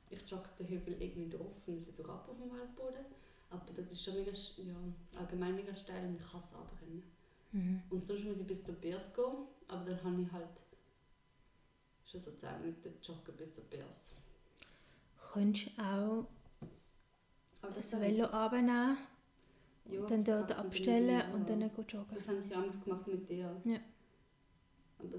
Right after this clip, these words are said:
Speaker 1: irgendwie habe ich dann auch, es ist so sinnlos gewesen. Da habe ich grad so gut anjoggen. Bei dir, ähm, wenn ich mit dir gemacht habe, habe ich das abends nicht gemacht, weil wir nachher eh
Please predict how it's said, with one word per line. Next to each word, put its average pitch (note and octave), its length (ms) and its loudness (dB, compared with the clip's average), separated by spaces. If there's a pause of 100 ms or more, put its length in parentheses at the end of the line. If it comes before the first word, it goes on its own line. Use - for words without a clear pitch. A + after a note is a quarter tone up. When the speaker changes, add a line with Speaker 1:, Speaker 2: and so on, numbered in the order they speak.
Speaker 1:
irgendwie F#3 480 4 (240)
habe F3+ 220 -2
ich F3+ 80 -2
dann F3 120 -4
auch, F#3 300 4 (100)
es - 220 -16
ist - 220 -12
so F3+ 80 -6 (500)
sinnlos F#3+ 560 -8
gewesen. F3+ 260 -10 (340)
Da F3 80 -8
habe F3+ 100 2
ich E3+ 40 -2
grad F3 160 -8
so F#3 60 -10
gut F3+ 180 -8
anjoggen. F3+ 560 -10 (2000)
Bei F#3 160 -2
dir, G3+ 360 4
ähm, G3+ 180 4
wenn G3 100 4
ich F#3+ 120 0
mit F#3+ 140 -4
dir G#3 200 2
gemacht G3+ 340 -4
habe, G3 200 -6 (240)
habe F#3+ 120 0
ich F#3 80 2
das - 100 -8
abends F3+ 240 0
nicht F3+ 120 -4
gemacht, F3+ 240 -2
weil F3+ 100 -4
wir E3+ 60 0
nachher E3+ 360 -4
eh G3 220 -4